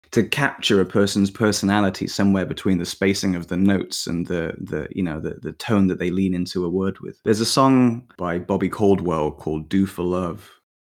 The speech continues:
uh, What You Won't Do for Love. There, there are multiple moments in that song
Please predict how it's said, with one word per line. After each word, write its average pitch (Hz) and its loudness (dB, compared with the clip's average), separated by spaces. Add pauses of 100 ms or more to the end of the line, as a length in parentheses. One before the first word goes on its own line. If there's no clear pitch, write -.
(220)
uh, 85 -4
What 104 2
You 107 4
Won't 87 0
Do 95 0
for - -8
Love. 82 -6
There, 123 4
there 127 4
are 113 4
multiple 127 0
moments 107 -2
in 101 -4
that 98 -8
song 87 -10